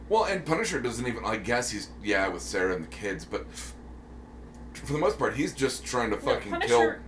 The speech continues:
Speaker 2: Punisher is an Avenger, hence the name.
Speaker 1: Well.
Speaker 2: The Punisher.
Speaker 1: Um, I would have not used the word Avenger there, but I know what you meant. L-, a literal someone who is avenging. <laughs>
Speaker 2: Someone who's avenging, not
Speaker 1: Not
Speaker 2: an Avenger.
Speaker 1: Right.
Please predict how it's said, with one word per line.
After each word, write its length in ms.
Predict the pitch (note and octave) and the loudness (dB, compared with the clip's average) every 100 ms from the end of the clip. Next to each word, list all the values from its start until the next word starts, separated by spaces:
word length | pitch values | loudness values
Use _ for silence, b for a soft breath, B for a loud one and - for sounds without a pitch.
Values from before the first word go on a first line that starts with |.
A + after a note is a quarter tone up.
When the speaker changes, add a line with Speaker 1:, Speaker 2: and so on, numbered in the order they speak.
| - | -12
Speaker 2:
Punisher 300 | C#4 D#4 C#4+ | -10 -6 -6
is 100 | C4 | -6
an 80 | A#3 | -6
Avenger, 520 | F3+ G3+ A3+ - D3 - | -4 -4 -4 -4 -6 -8
hence 260 | G#3 G#3 | -10 -10
the 100 | - | -8
name. 320 | G#3 A3+ D#3+ D3 | -8 -6 -2 6
Speaker 1:
Well. 260 | - - - E3 | 6 6 -2 -4
Speaker 2:
The 120 | F#3 | -4
Punisher. 640 | - - A#3+ F3+ - D#3+ - - - - - - - - - B B B B - | -4 -6 -4 -4 -4 -8 -8 -14 -16 -16 -16 -18 -18 -14 -14 B B B B 0
Speaker 1:
Um, 500 | G#2+ G#2 G2 F#2 F#2+ - - - - - - | 2 4 2 0 -6 -12 -18 -16 -16 -10 2
I 140 | A2 | 4
would 120 | G#2 | 4
have 120 | G2+ F#2 | 2 0
not 240 | F#2 D#2+ | -2 -4
used 160 | F2 - | -8 -8
the 60 | |
word 140 | E2 D#2+ | -6 -6
Avenger 340 | C#2+ D2 C#2+ | -8 -8 -8
there, 140 | D2+ | -6
but 100 | D2+ | -6
I 60 | D#2+ | -4
know 80 | D#2 | -6
what 160 | C2+ | -8
you 60 | A1 | -12
meant. 180 | G#1 - - - G2+ | -14 -14 -16 -12 -2
L-, 100 | A2 | 4
a 20 | A#2 | 4
literal 580 | A#2+ A#2+ G#2+ G2 F2+ - | 6 6 6 4 2 -6
someone 300 | - G#2 F#2+ | -6 -4 -4
who 100 | F#2 F#2 | -2 -2
is 100 | F#2 | -2
avenging. 600 | F2 E2+ - - B2+ C3+ - | -4 -4 -2 -2 -4 -10 -12
<laughs> 100 | - | -6
Speaker 2:
Someone 360 | - B3+ C4+ | -2 2 2
who's 220 | C4 B3 A#3 | 2 0 0
avenging, 600 | G3 G3+ G3+ E3+ E3 E3 | 2 2 0 -2 -2 -2
not 260 | F3 F3 - | 0 2 4
Speaker 1:
Not 200 | - G3 | 4 4
Speaker 2:
an 80 | |
Avenger. 560 | F#3+ F#3 F3+ F3+ F3 D#3 | 0 0 0 0 -2 -2
Speaker 1:
Right. 260 | G2 F#2 E2 | 0 0 -2